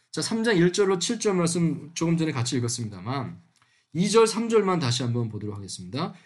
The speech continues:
휙휙 하는 채찍 소리, 윙윙 하는 병거 바퀴 소리, 뛰는 말, 달리는 병거, 충돌하는 기병, 번쩍이는 칼, 번개 같은 창, 죽임당한 자의 때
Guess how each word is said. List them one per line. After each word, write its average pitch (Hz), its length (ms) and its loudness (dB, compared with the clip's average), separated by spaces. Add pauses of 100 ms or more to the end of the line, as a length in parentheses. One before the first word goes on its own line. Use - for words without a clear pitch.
(280)
휙휙 - 600 -4
하는 190 200 0
채찍 175 340 -6
소리, 101 360 -8 (340)
윙윙 196 540 4
하는 180 240 2
병거 147 280 0
바퀴 123 220 -4
소리, 92 400 -10 (280)
뛰는 175 280 2
말, 170 360 -4 (320)
달리는 131 400 0
병거, 98 500 -8 (300)
충돌하는 196 560 2
기병, 170 520 -2
번쩍이는 143 600 -2
칼, 92 380 -12
번개 147 340 0
같은 135 340 -4
창, 165 380 -4 (260)
죽임당한 175 720 2
자의 165 300 -2
때 185 280 -2